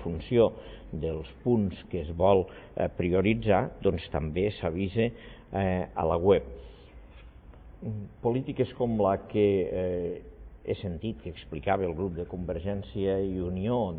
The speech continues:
de posar, eh, numeradors dels segons que calen,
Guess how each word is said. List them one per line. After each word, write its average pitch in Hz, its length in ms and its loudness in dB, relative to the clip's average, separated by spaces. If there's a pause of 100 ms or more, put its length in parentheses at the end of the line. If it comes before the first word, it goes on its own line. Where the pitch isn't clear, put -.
de 87 300 -2 (140)
posar, 104 460 0 (400)
eh, 98 200 -2
numeradors 98 960 0
dels 95 260 -2
segons 101 460 -2 (140)
que 95 200 -4
calen, 107 460 0